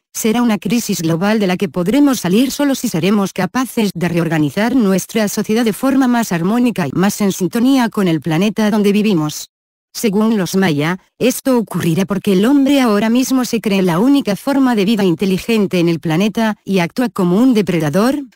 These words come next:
como si su sobrevivencia y bienestar fueran más importantes que cualquier otra vida terrestre. Con la llegada de esta crisis, el hombre tendrá que enfrentarse consigo mismo y ver hasta dónde puede llegar solo con sus fuerzas y capacidades.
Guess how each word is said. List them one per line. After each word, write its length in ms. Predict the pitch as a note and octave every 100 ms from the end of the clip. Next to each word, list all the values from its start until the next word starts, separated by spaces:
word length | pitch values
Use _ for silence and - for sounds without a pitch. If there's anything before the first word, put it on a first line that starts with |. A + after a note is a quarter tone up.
| _
como 280 | A#3+ A3+ G#3+
si 140 | G#3+
su 100 | F#3+
sobrevivencia 840 | - F#3+ F#3 F#3 A#3+ B3+ G#3+ G#3+
y 60 | F#3+
bienestar 640 | E3 D3+ D3 - C4+ C#4
fueran 440 | - - A#3+ B3+ A3+
más 200 | A#3 A3+
importantes 680 | F#3 F3 G#3 G#3 G3+ A3+
que 140 | A#3 G3
cualquier 500 | A3 G#3 A#3 B3 C4
otra 320 | B3+ B3+ F#3+
vida 380 | G3+ D#3+ C#3+ C3
terrestre. 640 | A3+ G#3 E3+ - C#3+ C3+ B2+ _ _ _
Con 180 | G3 F3
la 80 | E3
llegada 380 | D3+ F3+ G#3
de 160 | D#3+ D3+
esta 260 | F3 - G3+
crisis, 560 | G3 G3+ - D3+ - - -
el 260 | G#3 G#3 F#3+
hombre 280 | C4+ C4
tendrá 400 | A3+ F#3+ F3 B3+
que 80 | -
enfrentarse 640 | F3 D3+ D#3+ D#3 A3+ - G#3
consigo 480 | F3+ F3 - G#3+ A3+
mismo 360 | A3+ - G#3
y 80 | F3+
ver 240 | F3+ G#3
hasta 260 | G3+ - G3+
dónde 300 | A#3 C#4 A3+
puede 320 | C4 D4 C#4+
llegar 320 | A3 A3 A3
solo 380 | G#3+ A#3 C4 C4
con 160 | B3+ A#3
sus 180 | A3+ -
fuerzas 420 | C#4 D4+ C4+ A#3
y 120 | G#3
capacidades. 800 | F3+ E3+ F#3+ G#3 F3+ C3 C3 -